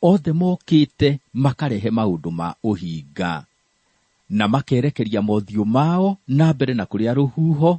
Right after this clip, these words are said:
rwa irathĩro rũhurutanagĩra, na magataha andũ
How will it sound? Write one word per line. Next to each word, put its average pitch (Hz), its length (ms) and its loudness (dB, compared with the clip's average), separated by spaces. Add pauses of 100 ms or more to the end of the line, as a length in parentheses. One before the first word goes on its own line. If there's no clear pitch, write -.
rwa 135 380 4
irathĩro 104 400 -2 (160)
rũhurutanagĩra, 104 1300 0 (600)
na 135 160 2
magataha 190 680 -2
andũ 139 260 -2